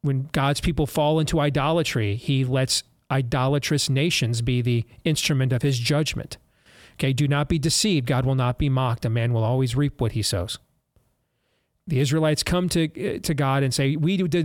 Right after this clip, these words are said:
we demand a king like everybody else." So we gave him a king that looked the part, right out of central casting, tall, strapping,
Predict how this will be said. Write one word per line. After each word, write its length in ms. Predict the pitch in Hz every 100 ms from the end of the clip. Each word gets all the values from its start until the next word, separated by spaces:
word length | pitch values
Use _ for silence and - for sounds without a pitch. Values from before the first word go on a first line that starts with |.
| 170
we 100 | 170
demand 340 | 180 175 180 185
a 60 |
king 300 | - 233 254
like 200 | 160 147
everybody 440 | 160 170 165 175 185
else." 320 | 196 160 - - - -
So 160 | - 170
we 120 | 156
gave 200 | 147 180
him 80 | 190
a 60 | 180
king 220 | 196 185
that 120 | 156
looked 220 | 151 165
the 80 | 185
part, 460 | 170 196 208 - - - _ _ _ _ _ -
right 140 | 151 185
out 100 | 180
of 80 |
central 320 | - 196 185 170
casting, 460 | 180 180 - 156
tall, 400 | - 180 180 160
strapping, 640 | - 175 175 190 180 135